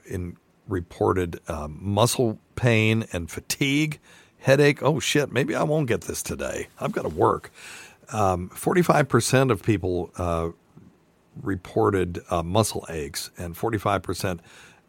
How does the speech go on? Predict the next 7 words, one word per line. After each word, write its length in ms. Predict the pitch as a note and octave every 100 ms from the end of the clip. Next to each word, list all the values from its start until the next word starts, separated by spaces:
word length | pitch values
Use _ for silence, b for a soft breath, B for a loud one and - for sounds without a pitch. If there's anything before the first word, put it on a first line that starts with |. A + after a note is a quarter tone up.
| _
reported 480 | G2 F2+ A2+ F#2+ E2
fatigue. 560 | - - - G#2 E2
Now, 80 | F2
these 200 | F2+ G#2
were 100 | G2+
all 100 | F#2
short-lived. 960 | F#2 - G#2 F2+ G2 G2 F#2+ E2 D2 -